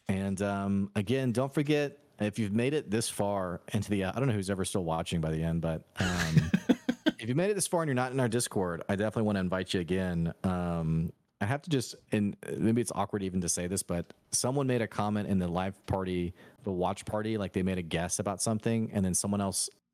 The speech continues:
Speaker 1: like, corrected them, and then the person basically was like, "Oh, yeah, I won't s-,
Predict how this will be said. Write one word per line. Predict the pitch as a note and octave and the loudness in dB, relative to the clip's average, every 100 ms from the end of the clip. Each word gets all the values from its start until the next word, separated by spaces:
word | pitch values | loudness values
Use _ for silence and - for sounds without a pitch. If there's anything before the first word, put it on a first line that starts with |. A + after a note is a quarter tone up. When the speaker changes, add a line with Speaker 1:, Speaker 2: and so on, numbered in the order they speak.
| - | -6
Speaker 1:
like, | F2+ - | -4 -2
corrected | G#2 F#2+ A2 G#2+ E2 | -2 0 -2 -2 -2
them, | E2 D#2+ D#2+ - - - - - - | -2 0 -2 -6 -14 -20 -20 -8 -2
and | F#2 | 0
then | F#2+ F#2+ - | 0 -2 0
the | G2 | 0
person | A#2+ A2 - G2 | 0 -2 0 0
basically | G2 - | 0 0
was | F#2 F2 | -2 -2
like, | E2+ G#2+ | -2 -2
"Oh, | G2+ | 0
yeah, | F#2+ F#2 | -2 -2
I | |
won't | F#2+ G2 | -2 -2
s-, | - | -4